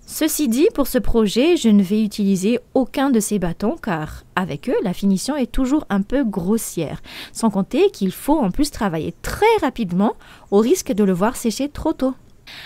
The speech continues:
Alors un beau jour, je me suis baladée chez Score et je suis tombée sur cette colle. C'est très nouveau pour moi et je vais l'essayer avec vous aujourd'hui. Donc ça s'appelle de la colle contact néoprène en gel. Euh, vu que ça a un certain prix,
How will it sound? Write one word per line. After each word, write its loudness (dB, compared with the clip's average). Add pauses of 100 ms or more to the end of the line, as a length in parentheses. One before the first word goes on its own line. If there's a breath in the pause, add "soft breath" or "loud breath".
(140 loud breath)
Alors 4
un 0
beau 4
jour, 0
je -2
me 4
suis -4
baladée -2
chez -4
Score 0
et 4
je 2
suis 2
tombée 2
sur -4
cette -6
colle. 4
C'est -6
très -2
nouveau 2
pour 0
moi 2 (440 loud breath)
et 2
je -2
vais 2
l'essayer 0
avec 0
vous -4
aujourd'hui. -2 (380 loud breath)
Donc -10
ça -4
s'appelle 0
de 0
la 2
colle -2
contact -6
néoprène 2
en 0
gel. -2 (1040 loud breath)
Euh, 2
vu 4 (200)
que -2
ça -2
a -2
un -2
certain 0
prix, -2